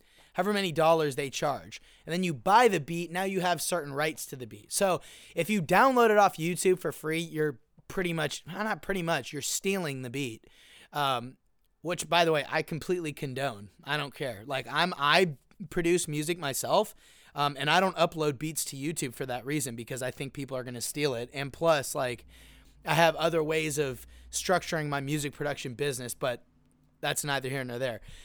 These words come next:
So you could either buy the beat on YouTube or steal it, or you could produce your own music, which takes hella long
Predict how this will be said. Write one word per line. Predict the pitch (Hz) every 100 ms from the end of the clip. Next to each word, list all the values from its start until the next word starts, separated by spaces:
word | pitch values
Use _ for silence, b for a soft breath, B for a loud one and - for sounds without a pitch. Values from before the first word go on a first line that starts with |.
| B B
So | 190
you | 196
could | 196
either | 208 180 139 - _ -
buy | 170 180
the | 214
beat | 165 208
on | 208 196
YouTube | 202 196 208 202
or | 165
steal | - - 190 185
it, | 185 - _ _ -
or | 254 277 208 214 b b
you | 180
could | - 165
produce | 190 190 185
your | 170 175
own | 208 202 175
music, | 202 202 139 - _ _ _ -
which | 185 -
takes | - 254 - - _ _
hella | - 190 226 220
long | 214 240 175